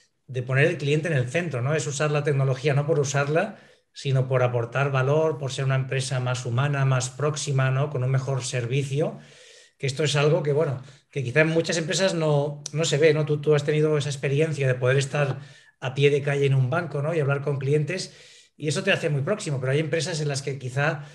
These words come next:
Eh, pues los equipos que tienen que crear esta transformación están muy lejos del cliente y entonces te cuesta, eh, pues hacer algo que sea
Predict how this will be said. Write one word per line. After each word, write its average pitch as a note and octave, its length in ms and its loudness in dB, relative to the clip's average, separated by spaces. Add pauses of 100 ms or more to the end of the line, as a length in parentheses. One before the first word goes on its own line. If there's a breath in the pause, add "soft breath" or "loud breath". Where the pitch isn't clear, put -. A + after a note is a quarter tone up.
(300 loud breath)
Eh, C3 580 0
pues B2 120 -8
los B2 160 -2
equipos C3+ 420 -2
que D3+ 100 -6
tienen C#3+ 220 -2
que D3 120 0
crear C#3 220 0
esta C#3 200 -6
transformación C3+ 500 -2
están D#3 280 -2
muy D#3+ 140 0
lejos C3 240 -2
del A#2+ 160 -4
cliente C#3 380 -2
y B2+ 40 -4
entonces C3 280 -2
te C3+ 160 -6
cuesta, C#3+ 640 -4 (500 loud breath)
eh, C3 320 -2
pues B2 140 -6
hacer C#3 220 -2
algo C#3 200 2
que C#3 120 -2
sea C#3 580 -2